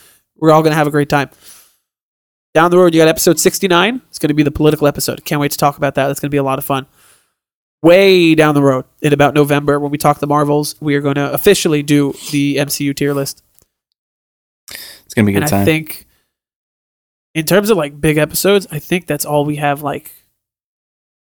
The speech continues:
Speaker 2: That's the year
Speaker 1: completely
Speaker 2: plotted
Speaker 1: down.
Speaker 2: out, baby.
Speaker 1: Like,
Speaker 2: That's pretty much
Speaker 1: one hundred,
Speaker 2: it.
Speaker 1: like, episode one hundred won't be until, like, next summer, I think.
Speaker 2: Wow.
Speaker 1: And that'll be scary.
Speaker 2: That,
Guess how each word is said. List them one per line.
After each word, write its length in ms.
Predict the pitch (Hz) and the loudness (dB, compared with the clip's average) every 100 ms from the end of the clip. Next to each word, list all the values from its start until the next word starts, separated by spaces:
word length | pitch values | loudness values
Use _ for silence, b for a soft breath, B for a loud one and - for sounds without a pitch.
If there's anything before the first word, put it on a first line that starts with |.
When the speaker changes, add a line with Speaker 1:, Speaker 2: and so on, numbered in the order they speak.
| _ _ _ _ | _ _ _ _
Speaker 2:
That's 180 | 101 - | -4 0
the 80 | 117 | 2
year 100 | 110 | 2
Speaker 1:
completely 120 | 139 | 2
Speaker 2:
plotted 240 | 104 101 | 2 2
Speaker 1:
down. 120 | 98 | 0
Speaker 2:
out, 60 | 135 | 2
baby. 360 | 110 127 143 - - | 2 0 -2 -8 -2
Speaker 1:
Like, 140 | 160 | -2
Speaker 2:
That's 60 | - | 2
pretty 140 | 170 | 0
much 0 | |
Speaker 1:
one 20 | - | 2
hundred, 300 | 180 180 147 | 0 0 0
Speaker 2:
it. 80 | |
Speaker 1:
like, 160 | 160 160 | 0 2
episode 280 | 220 233 185 | 0 2 2
one 100 | 170 | 2
hundred 260 | 170 147 143 | 0 0 -2
won't 120 | 143 | 0
be 120 | 147 | -2
until, 280 | 139 151 139 | -2 -2 -2
like, 140 | 139 | -4
next 240 | 147 156 - | -6 -6 -4
summer, 260 | 147 143 | -4 -4
I 100 | 135 | -6
think. 280 | 139 127 - _ _ _ _ _ _ _ _ _ _ _ _ _ _ | -8 -10 -12 _ _ _ _ _ _ _ _ _ _ _ _ _ _
Speaker 2:
Wow. 220 | - - 151 | -6 -4 -6
Speaker 1:
And 80 | 143 | -2
that'll 200 | 151 151 | 0 0
be 60 | 143 | -2
scary. 480 | - - 143 139 - _ _ _ _ _ _ _ _ _ | -6 -6 -8 -10 -14 _ _ _ _ _ _ _ _ _
Speaker 2:
That, 120 | 120 | -10